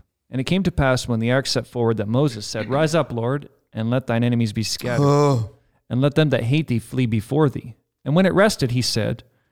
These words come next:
Speaker 1: 'Return, O Lord, unto the many thousands of Israel.'"
Speaker 2: This is what happens as a church, <clears throat> excuse me, as a church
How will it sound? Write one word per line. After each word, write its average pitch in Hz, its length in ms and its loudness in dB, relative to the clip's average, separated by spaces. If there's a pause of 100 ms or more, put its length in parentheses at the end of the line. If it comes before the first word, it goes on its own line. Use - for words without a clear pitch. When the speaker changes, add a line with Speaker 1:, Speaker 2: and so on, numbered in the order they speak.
(120)
Speaker 1:
'Return, 175 380 4
O 139 80 6
Lord, 123 380 0 (340)
unto 127 180 -2
the 104 120 -4
many 135 260 0
thousands 104 520 -4
of 104 120 -6
Israel.'" - 340 -8 (1500)
Speaker 2:
This 160 600 2
is 131 180 0
what 139 240 2
happens - 840 -8 (800)
as 147 220 -2
a - 40 -4
church, - 680 0 (200)
<clears throat> - 220 -20
excuse 180 1200 -6
me, 120 220 -2
as 170 160 4
a 147 100 -2
church 190 460 2